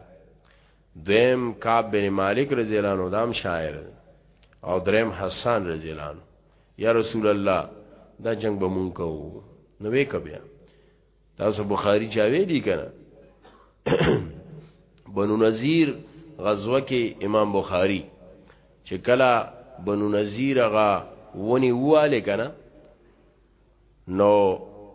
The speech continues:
دلتنا حسان رضی الله عنه یو شعر مکه والا ته ولې. نا وخت کې د نبی علیہ السلام تر زوی ابو سفیان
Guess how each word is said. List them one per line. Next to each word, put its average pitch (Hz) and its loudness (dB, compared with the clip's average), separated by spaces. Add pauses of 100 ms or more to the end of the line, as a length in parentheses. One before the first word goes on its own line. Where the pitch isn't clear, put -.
(720)
دلتنا 123 2 (220)
حسان 123 -2
رضی 110 0
الله 110 4
عنه 101 2 (300)
یو 95 0
شعر 107 2 (100)
مکه 95 -2
والا 82 0
ته 76 -10
ولې. 69 -10 (720)
نا 117 4
وخت 120 2
کې 120 -2
د 107 -2
نبی 107 0
علیہ 113 0
السلام 117 0 (720)
تر 151 0
زوی 123 0
ابو 110 -2
سفیان 104 -2